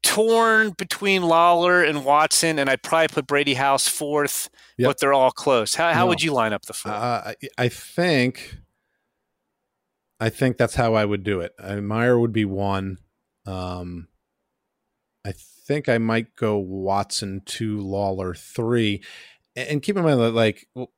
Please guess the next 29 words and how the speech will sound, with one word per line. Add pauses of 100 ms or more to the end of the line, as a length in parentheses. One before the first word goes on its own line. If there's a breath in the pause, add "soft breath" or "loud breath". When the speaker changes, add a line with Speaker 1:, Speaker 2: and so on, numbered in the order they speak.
(160)
Speaker 2:
<sighs>
and
then
House
four.
I'm
doing
it
sort
of
based
on, (440)
uh, (120)
just
a
vibe
that
I'm
getting
when
t-,
when
talking
to
people
at, (100)
at
the
top.